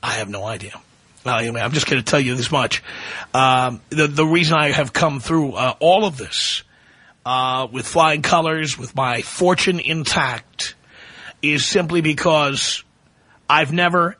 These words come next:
ever, ever given a woman access to the cash. You can ask me to buy you something. You can ask me to lend you a few bucks.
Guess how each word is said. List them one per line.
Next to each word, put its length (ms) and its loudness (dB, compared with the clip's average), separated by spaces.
ever, 380 2
ever 240 -2
given 240 -4
a 60 -2
woman 260 -4
access 480 -2
to 80 -6
the 80 -4
cash. 720 -2
You 140 0
can 220 -2
ask 440 4
me 200 0
to 80 2
buy 300 2
you 140 -2
something. 760 -4
You 100 -8
can 260 -6
ask 560 2
me 380 0
to 520 0
lend 360 2
you 120 4
a 60 0
few 200 0
bucks. 840 0